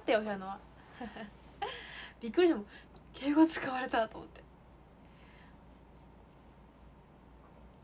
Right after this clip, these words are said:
ノートパソコンは？ノートパソコン、う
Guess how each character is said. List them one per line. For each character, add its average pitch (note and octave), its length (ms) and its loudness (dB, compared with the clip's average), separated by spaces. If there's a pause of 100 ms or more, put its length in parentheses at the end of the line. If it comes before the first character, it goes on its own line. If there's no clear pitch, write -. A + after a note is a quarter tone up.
(1160)
ノ C4+ 80 -4
ー - 20 -4
ト E4+ 100 2
パ F4+ 80 4
ソ E4+ 120 0
コ G#3 80 -8
ン - 20 -8
は？ F#3+ 60 -10
ノ D4+ 260 2
ー - 20 2
ト G#4 140 2
パ G#4+ 220 10
ソ A4 80 4
コ G4 80 4
ン、 - 20 -2
う - 40 -10